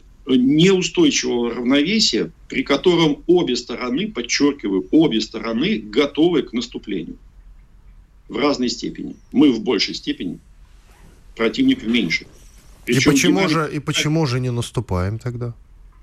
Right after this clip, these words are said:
Speaker 1: А, ну, м, этот вопрос лучше задавать генеральному штабу,
Speaker 2: Но,
Speaker 1: потому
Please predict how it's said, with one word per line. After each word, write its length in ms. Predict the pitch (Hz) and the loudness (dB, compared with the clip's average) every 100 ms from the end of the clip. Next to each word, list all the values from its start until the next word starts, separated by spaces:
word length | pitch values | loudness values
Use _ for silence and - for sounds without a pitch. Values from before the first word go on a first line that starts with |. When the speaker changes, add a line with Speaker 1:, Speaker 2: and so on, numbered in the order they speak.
| - - - - | -20 -20 -20 -8
Speaker 1:
А, 400 | 117 120 120 117 | -2 0 2 2
ну, 440 | 127 127 165 165 127 | 4 6 6 4 2
м, 480 | 120 123 120 107 - | 0 0 0 0 -2
этот 240 | 143 147 143 | -2 0 0
вопрос 400 | 143 139 139 - | 0 2 0 0
лучше 260 | 135 123 | -2 -2
задавать 520 | 107 120 120 123 110 - | -4 -2 0 0 -2 -4
генеральному 560 | 110 110 117 117 113 | -2 0 0 2 2
штабу, 460 | - - - 120 180 | 0 -2 -2 0 2
Speaker 2:
Но, 280 | 131 175 | 2 4
Speaker 1:
потому 100 | 190 | 4